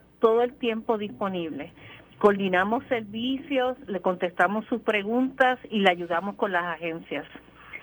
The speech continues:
El número es siete ocho siete, tres treinta y siete, treinta y siete treinta y siete. Si tiene dificultad para hablar, puede textear también.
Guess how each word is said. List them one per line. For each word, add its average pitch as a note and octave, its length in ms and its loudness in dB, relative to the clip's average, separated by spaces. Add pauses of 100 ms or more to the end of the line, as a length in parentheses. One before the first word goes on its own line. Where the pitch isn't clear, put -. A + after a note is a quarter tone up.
(360)
El G3 180 8
número A#3 300 6
es A#3+ 100 -2 (380)
siete G#3 340 2
ocho B3+ 380 -2
siete, F3+ 440 -2 (640)
tres G#3+ 300 2
treinta A#3+ 420 2
y A3 160 -6
siete, F3 460 -4 (240)
treinta F#3+ 360 4
y F3+ 140 0
siete G3 320 -2
treinta F#3 400 -2
y E3 140 -6
siete. D#3+ 420 0 (500)
Si G#3+ 120 8
tiene G#3 280 4
dificultad A3+ 680 -2
para G3+ 200 0
hablar, G3 340 0 (160)
puede G3 280 0
textear G3 580 0
también. E3 580 -2